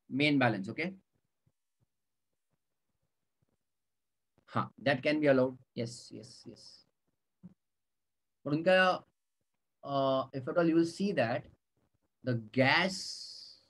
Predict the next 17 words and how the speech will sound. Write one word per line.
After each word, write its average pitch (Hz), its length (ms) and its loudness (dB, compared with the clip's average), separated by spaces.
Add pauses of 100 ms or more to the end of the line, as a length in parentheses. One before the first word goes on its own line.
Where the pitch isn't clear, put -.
(140)
connection 165 300 -2
itself 165 280 -2
is 135 120 0
different. 120 340 -4 (380)
If 101 140 -12
at 117 60 -2
all 120 60 0
you 123 300 2 (160)
do - 180 -18
it 123 80 2
legally, 127 480 6 (1700)
there 131 120 0
is 143 120 0
a 156 80 0
direct 143 340 2
blue 139 160 4
color 151 300 4